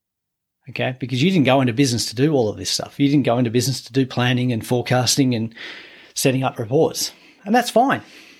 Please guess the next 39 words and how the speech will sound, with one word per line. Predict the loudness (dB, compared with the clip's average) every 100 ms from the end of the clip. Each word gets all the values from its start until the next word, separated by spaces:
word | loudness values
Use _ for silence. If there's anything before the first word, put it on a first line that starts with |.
| _
That's | -2 -2
great, | -2 0 0 0
actually. | -4 -8 -10 -8 -10 -12 _ -20 -6
It | 0
means | 2 2 0 -6 -16 -8
that | -2
you've | 2 2
identified | 2 2 -2 -2 -2 0
that | -4 -6 _ -2
that's | -2 0
not | 0 0
the | 0
best | -2 0
use | 0 -2
of | -4
your | -6 -6
time. | -4 -6 -6 -14 _ _ -6
Your, | -2 -2 -4 _
your | 2 2
best | 2 0 2
use | 0 0
of |
your | 0 -2
time | -2 -4
is | -2
in | -2 -4 -6 -12 -20 -20 _
growing | -4 2 4 4
your | 0
business, | 0 0 0 -2
running | 0 2 4
your | 4
business, | 2 0 -2 -4
and, | -6 -6
and | -6 0
making | 0 2 2
the |
decisions | 2 2 2 2
about | 2 -2
how | 0 0 0 -4